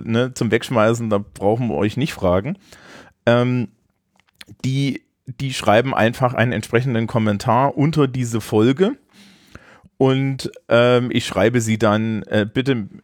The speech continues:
äh, ich schreibe sie dann auf der E-Mail-Adresse, die in dem Kommentar angegeben ist, an und dann leite ich die Adressen und so weiter weiter und dann bekommt ihr das gerne auch signiert. Äh, es ist, es ist, wenn, ne, wenn, wenn man in dem, wenn man solche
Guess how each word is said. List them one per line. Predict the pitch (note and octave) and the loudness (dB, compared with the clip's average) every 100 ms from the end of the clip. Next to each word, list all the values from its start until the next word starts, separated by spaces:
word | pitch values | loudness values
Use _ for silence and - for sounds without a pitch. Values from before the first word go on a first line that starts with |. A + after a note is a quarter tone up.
| _ | _
äh, | - A2+ - A2 | -4 -2 -2 -6
ich | |
schreibe | - F#2+ A2+ B2 | 0 2 2 2
sie | A#2+ | 2
dann | A#2 | 2
auf | A#2+ C#3+ - | 2 0 2
der | D3 C#3 | 0 2
E-Mail-Adresse, | D3+ C#3+ C#3 A#2+ A#2+ B2 D3 | 0 2 2 0 2 2 2
die | B2 | 0
in | G#2+ | 0
dem | B2 A#2+ | 0 -2
Kommentar | - A#2 A2+ A#2 A2 G#2 | -2 -2 0 2 2 2
angegeben | A2+ A#2+ A2 G#2 G#2+ A2+ | 2 0 0 2 2 2
ist, | F#2 G2+ - | 0 0 0
an | F#2+ A#2 C3+ | 0 2 0
und | B2+ A2 A2 G#2 | 0 0 0 0
dann | G2 G2+ | 2 2
leite | F2+ G2+ A2 | 2 2 0
ich | F#2 - | -2 0
die | G2+ | -2
Adressen | F2+ F2+ - C#2 | 0 -4 -4 -6
und | F2 | -4
so | F#2+ | -2
weiter | E2+ F2 E2 | 0 0 0
weiter | E2+ G#2+ B2 | 0 2 0
und | E2+ F2+ | -2 -2
dann | E2+ F#2 _ - - - | -6 -8 _ -20 -20 -8
bekommt | - - A2 B2 | -4 0 -2 0
ihr | |
das | A#2 G#2 - | 0 2 2
gerne | F#2 F#2+ G#2+ | 2 2 2
auch | F#2+ | 0
signiert. | G#2 G2 G2 A2 C3 - - - | 0 -2 0 0 0 -4 -14 0
Äh, | - - _ _ _ - - A3 _ _ | 0 0 _ _ _ -20 -20 -20 _ _
es | C#3+ - | -4 0
ist, | D#3+ - - | 0 0 0
es | C3 - | -2 0
ist, | E3 D#3 | -2 0
wenn, | B2 A#2+ | -2 -2
ne, | B2+ D#3 C3 | 0 0 0
wenn, | C3 B2 - E2+ - - - A2 - | -2 -4 -8 -12 -12 -14 -14 -10 0
wenn | B2+ | 2
man | C#3+ C#3+ | 2 2
in | C3 | 0
dem, | B2+ B2 A#2+ - G#2 - - - - | 2 2 0 -8 -12 -14 -18 -20 0
wenn | A#2+ C3+ | 2 2
man | B2+ | 2
solche | A2+ A#2+ B2+ | 2 2 0